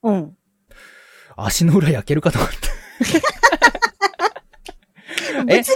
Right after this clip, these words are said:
Speaker 1: 的に <laughs> 薄くなってるから。
Speaker 2: そうそうそう。ちょっと薄くなってきて、でもまだ普段だったら使えら-、使えるのよ。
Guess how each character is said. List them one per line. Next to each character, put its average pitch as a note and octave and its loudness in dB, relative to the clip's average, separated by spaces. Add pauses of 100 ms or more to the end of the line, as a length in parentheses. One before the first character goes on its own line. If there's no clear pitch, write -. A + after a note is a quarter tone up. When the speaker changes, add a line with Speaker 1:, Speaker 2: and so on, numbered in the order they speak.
(120)
Speaker 1:
的 A#4 4
に A#4+ 0 (540)
<laughs> - -10
薄 - 0
く - -2
な A#4 4
っ A#4 -4
て - -10
る B3+ 6
か G#3 2
ら。 G3+ 6
Speaker 2:
そ D3+ 2
う C#3+ -2
そ C#3 -2
う - -2
そ A#2+ -6
う。 B2+ -8
ち G#3+ -2
ょ - 0
っ - -8
と G#3 2
薄 G3+ 0
く A#3 -6
な A#3 0
っ - -6
て G3 -4
き - -20
て、 E3+ 0 (240)
で G3+ -2
も G#3 2
ま G3 0
だ F3+ 2 (160)
普 A3+ -6
段 G#3+ 2
だ C3+ 2
っ - 0
た - -6
ら F#2+ -4
使 - 0
え C#3 4
ら-、 C3+ 2 (100)
使 - -2
え C#3+ 2
る A#2+ -4
の E2+ -8
よ。 - -20